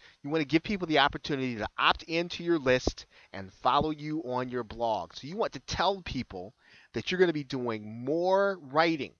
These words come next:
right? That they can find out more information by heading over to your blog. You're gonna give them the opportunity there to sign up for your email, uh, email list so that they can get more content. The point, uh, the purpose of this is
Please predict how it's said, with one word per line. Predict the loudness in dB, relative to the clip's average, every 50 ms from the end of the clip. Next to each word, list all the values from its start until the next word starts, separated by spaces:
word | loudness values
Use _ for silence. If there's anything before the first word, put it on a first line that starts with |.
| _ _ _ _ _ _
right? | -12 -12 -10 -10
That | -2 -2
they | 0 0
can | 0 -2 0
find | 0 0 2 4 4
out | 2 2 0
more | -6 -8 -6 -2 2 2 2 2
information | 2 -2 -4 -2 -2 0 0 0 -2 -2 -4 -6 -8 -10 -12 -18 -20 -20 -16 0 0
by | 0 0
heading | 0 -4 -2 0 2 2 2 2 2
over | 2 2 2 -2
to | -6 -4 -2
your | -2 -2
blog. | -2 0 0 0 0 0 0
You're | 0 0
gonna | 0
give | -2 -6 0 4 4 4 6 4
them | 2 2 2
the | 2 4 4
opportunity | 4 4 2 -4 -8 -2 0 0 2 2 0 -2 -4 -4 -2
there | -2 0 0 0 -2 -4 -6 _ -14 -20 -20 -20 -20 _ _
to | -6 -2 -2 0 0 -2 -4 -6
sign | -6 -6 -4 2 4 4 4 6 4 2 2
up | 4 4 4 4 2 _ -8 _ _ _ _ _ _
for | -4 0 2 2
your | 2 2 0 -2 -2 0 0 -2 -2 -4
email, | -6 -2 2 4 4 4 4 2 0 -8 _ -8 0
uh, | 2 2 2 2 -2
email | -4 -4 0 4 4 4 4 2
list | 0 -2 -2 -2 -4 -8 -12
so | -10 -4 -2 0 2
that | 2 2 2 2
they | 0 0
can | 0 -4 -2
get | 0 0 -2 -2
more | -4 -6 -2 0 2 2 2 0 -2 _ -12
content. | -6 -2 0 0 0 0 -2 -6 -6 -8 -8 _ -20 _ -20 -20 -20 -20 _ _
The | -2 -2
point, | -2 _ -12 -2 2 4 4 6 4 2 2 -2
uh, | -6 -6
the | -6 -6 -6
purpose | _ -4 2 4 4 4 4 -2 0 0
of | -2
this | 0 0 -4 -4 -4 -8 -10
is | -8 -6 -4 -4 -4 -4 -8